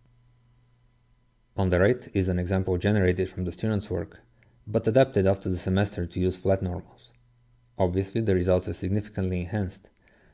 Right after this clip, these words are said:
so in the future we will replace the pattern generation with normals calculation. The amount of required effort is similar,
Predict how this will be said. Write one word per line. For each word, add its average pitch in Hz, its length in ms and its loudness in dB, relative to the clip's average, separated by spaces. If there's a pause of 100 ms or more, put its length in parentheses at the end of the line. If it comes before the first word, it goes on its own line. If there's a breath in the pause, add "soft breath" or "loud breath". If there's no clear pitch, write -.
so - 160 -4
in 101 80 2
the 98 80 -2
future 101 400 2
we 95 220 2
will 107 220 4
replace 92 400 0
the 90 100 -2
pattern 98 320 0
generation 90 640 -2 (400 soft breath)
with 127 140 2
normals 90 360 0
calculation. - 600 -10 (800 soft breath)
The 92 80 0
amount 95 320 2
of 90 80 0
required 92 420 2
effort 92 420 -2
is 92 120 -4
similar, 98 480 -2